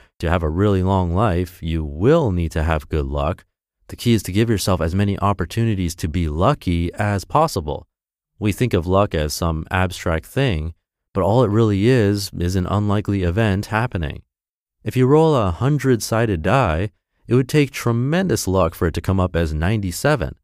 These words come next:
But if you roll it a couple hundred times, it'll probably happen.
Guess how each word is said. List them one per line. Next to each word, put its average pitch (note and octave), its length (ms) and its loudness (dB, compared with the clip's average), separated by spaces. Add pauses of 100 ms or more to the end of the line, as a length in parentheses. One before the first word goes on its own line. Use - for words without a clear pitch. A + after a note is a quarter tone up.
(360)
But F2+ 80 -2
if E2 80 -2
you F2+ 80 2
roll F2+ 240 6
it E2 100 2
a E2 80 0
couple E2 400 0
hundred G#2+ 540 0
times, C3 600 0 (300)
it'll D3 140 0
probably D#3+ 320 2
happen. D3 460 -4